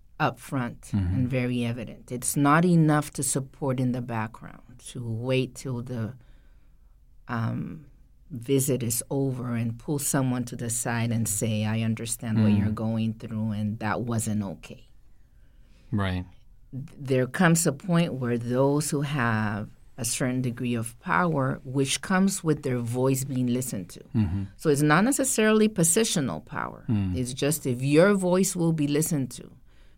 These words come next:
Speaker 1: because of who you are, how you look,
Speaker 2: Mm-hmm.
Speaker 1: how you are perceived, that's power.
Speaker 2: Mm.
Speaker 1: So there comes a point where those who have the voice need to speak up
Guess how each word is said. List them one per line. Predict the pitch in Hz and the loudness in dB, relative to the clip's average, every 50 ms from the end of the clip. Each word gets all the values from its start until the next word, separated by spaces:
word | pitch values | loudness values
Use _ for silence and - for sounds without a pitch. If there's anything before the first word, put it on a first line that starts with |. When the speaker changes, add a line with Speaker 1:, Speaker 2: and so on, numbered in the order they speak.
| - - | -6 -6
Speaker 1:
because | 156 - - - 175 165 160 151 | -4 -2 2 2 4 4 4 4
of | 123 127 | 2 0
who | - - 180 175 | -2 -2 0 2
you | 185 180 190 190 185 | 2 4 6 8 8
are, | 170 147 139 135 120 127 | 8 8 6 4 4 2
how | 143 160 135 135 | 2 2 2 4
you | 147 160 165 170 180 | 4 4 4 4 4
look, | 175 165 160 143 120 - - | 4 4 2 2 0 -2 -4
Speaker 2:
Mm-hmm. | 113 101 92 87 87 95 95 | -4 -2 -2 -2 -2 -2 0
Speaker 1:
how | 90 143 147 | 4 6 6
you | 156 160 165 165 | 6 8 6 6
are | 151 147 | 6 4
perceived, | 147 - 143 131 131 - - 240 226 202 165 139 139 | 2 0 -2 0 2 2 4 4 4 4 4 4 4
that's | 147 139 147 156 - - - | 4 4 4 4 2 -4 -6
power. | - - 117 87 - - - - - | -2 0 0 0 0 -2 -6 -6 -2
Speaker 2:
Mm. | - 107 98 92 90 87 87 - - - - - - - - - - | 0 0 0 0 -2 -4 -6 -8 -14 -20 -20 -20 -20 -20 -20 -14 -8
Speaker 1:
So | - - 175 156 151 | 0 4 6 6 6
there | 147 143 143 | 8 6 4
comes | 143 - 208 208 220 214 | 4 4 4 6 6 6
a | 226 | 4
point | 208 214 - 208 202 196 147 | 2 2 2 2 2 2 2
where | 117 156 147 143 139 | 2 2 2 2 2
those | 143 151 147 151 156 151 151 156 160 165 - | 2 4 4 6 6 6 4 2 0 0 -2
who | - 165 143 139 | -4 -2 -2 -2
have | 143 143 156 156 151 160 165 165 | -2 0 0 2 4 4 2 2
the | 160 151 135 | 2 0 0
voice | 139 135 127 127 139 131 - | 0 0 0 2 2 2 2
need | 160 147 143 147 139 | 2 2 2 2 0
to | 139 143 | 0 -2
speak | 135 135 - - - - 175 160 165 - 160 | -2 -2 -4 -4 -4 -2 -2 -2 -2 0 0
up | 143 139 139 | 0 0 -2